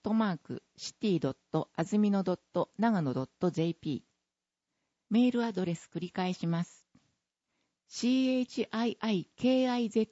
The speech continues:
トユーケーユーアールアイアットマークシーアイティーワイドットエーゼットユーエムアイエヌオードットエヌエージーエー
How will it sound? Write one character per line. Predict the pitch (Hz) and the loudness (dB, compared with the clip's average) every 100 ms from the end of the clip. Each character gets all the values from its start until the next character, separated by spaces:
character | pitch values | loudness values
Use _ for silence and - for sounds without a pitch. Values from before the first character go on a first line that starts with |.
| - | 0
ト | 226 | 0
ユ | 208 185 | 2 0
ー | - - | -2 -2
ケ | 240 240 | 2 4
ー | 240 | 4
ユ | 233 226 | 4 2
ー | - | 0
ア | 208 | -2
ー | 214 | 0
ル | 208 - | -2 -2
ア | 190 | -4
イ | 160 _ _ | -4 _ _
ア | 170 | -6
ッ | - - | -6 0
ト | 226 | 2
マ | 226 175 | 4 0
ー | |
ク | - 131 - _ _ | -4 -8 -10 _ _
シ | - 233 233 | -6 0 0
ー | - | 0
ア | 220 | -2
イ | 226 | -4
テ | - 220 | -2 -2
ィ | 220 | 0
ー | |
ワ | 202 185 | 0 -2
イ | - - | -4 -4
ド | 156 | -4
ッ | - - | -4 -4
ト | 185 - - _ _ - | -4 -4 -14 _ _ 4
エ | 233 247 | 6 6
ー | |
ゼ | 233 | 6
ッ | 233 - | 2 2
ト | 226 | 2
ユ | 220 185 | 6 4
ー | - - | 2 0
エ | 190 | 4
ム | 220 - | 4 4
ア | 226 | 2
イ | 180 - | 2 0
エ | 170 | 2
ヌ | 196 | 2
オ | - 202 160 | 4 2 2
ー | |
ド | 143 | -2
ッ | 143 - | -6 -2
ト | 165 - - _ - | -4 -4 -10 _ 0
エ | 202 | 4
ヌ | 226 226 | 6 6
エ | 226 165 | 4 2
ー | |
ジ | - 190 | 0 0
ー | 214 214 | 2 2
エ | |
ー | 190 | 0